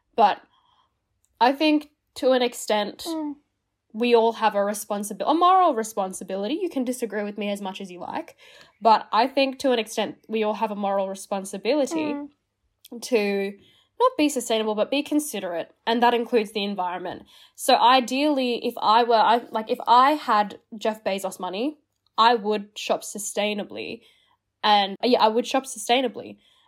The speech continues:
Speaker 1: and I would shop mindfully. Do I want people to do that? Yes, but also, do I have control of people's financial situations and bank accounts? No. So I think th-, the only thing that we can do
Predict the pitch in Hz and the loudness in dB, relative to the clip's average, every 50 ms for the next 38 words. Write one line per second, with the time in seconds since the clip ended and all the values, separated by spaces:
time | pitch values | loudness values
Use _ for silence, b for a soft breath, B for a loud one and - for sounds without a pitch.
0 | b b - 208 220 214 202 202 220 208 - - - - 214 247 285 294 302 302 | b b -6 0 2 2 2 2 0 -4 -6 -6 -6 -4 -2 0 0 0 0 0
1 | 294 - 175 147 135 107 147 - _ _ _ _ _ _ _ _ _ _ _ _ | -2 -4 -6 -6 -6 -8 -12 -14 _ _ _ _ _ _ _ _ _ _ _ _
2 | _ _ 233 220 240 226 226 220 220 208 - - 262 240 254 214 220 208 233 240 | _ _ -2 2 4 6 6 6 4 2 0 -2 -2 -2 -2 -4 -4 -2 0 0
3 | 233 240 247 240 226 214 208 208 160 - - - - 220 - - 220 220 - 247 | 2 2 0 0 -2 -2 -2 -2 -2 -2 -4 -8 -6 -4 -4 -4 -4 -4 -2 0
4 | 226 220 220 214 202 220 214 208 214 208 214 214 - _ _ - - - 226 214 | 0 0 0 -2 -4 -4 -2 -2 -2 -2 -4 -6 -10 _ _ -20 -6 -2 -2 -2
5 | 214 - 226 226 - - 214 208 214 220 214 - - 226 220 214 214 202 202 - | -2 -4 -10 -10 -4 -2 0 0 0 -2 -4 -8 -6 -6 -6 -6 -6 -8 -6 -4
6 | 220 202 190 190 190 202 - 240 220 - 226 - 208 202 208 208 226 214 202 202 | -4 -4 -4 -4 -6 -6 -6 -8 -8 -8 -6 -4 -2 -2 -2 -4 -6 -8 -8 -6
7 | 190 196 202 214 247 240 254 247 254 254 - 208 202 180 170 170 175 - - 208 | -6 -6 -6 -6 -6 -4 -2 -2 -2 -2 -6 -8 -8 -6 -6 -8 -8 -8 -6 -4
8 | 196 196 196 - B B B B B B B 226 247 - 269 269 262 - - _ | -4 -4 -4 -8 B B B B B B B 0 2 2 2 0 0 -2 -10 _
9 | - 214 202 - _ _ _ - 208 208 214 - - 202 214 220 226 226 220 214 | -18 -18 -18 -18 _ _ _ -14 -10 -6 -6 -4 -4 -4 -4 -2 -2 -2 -4 -4
10 | 208 202 - _ _ _ _ - 208 220 220 214 196 185 214 214 208 - - 208 | -6 -8 -12 _ _ _ _ -6 -6 -4 -2 -2 -2 -2 -4 -6 -8 -8 -8 -8
11 | 208 202 196 190 190 185 185 190 | -8 -6 -6 -8 -8 -8 -8 -10